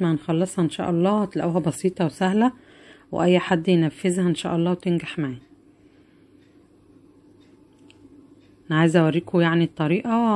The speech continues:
لأني جربت أسرع الحقيقة، ما، مش عارفة أقول كل الملاحظات علشان محدش،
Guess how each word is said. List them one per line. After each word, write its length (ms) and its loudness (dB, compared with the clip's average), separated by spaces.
لأني 360 2
جربت 360 0
أسرع 460 0
الحقيقة، 480 -2
ما، 160 2
مش 240 0
عارفة 280 0
أقول 180 2
كل 260 0
الملاحظات 720 2
علشان 360 0
محدش، 540 -2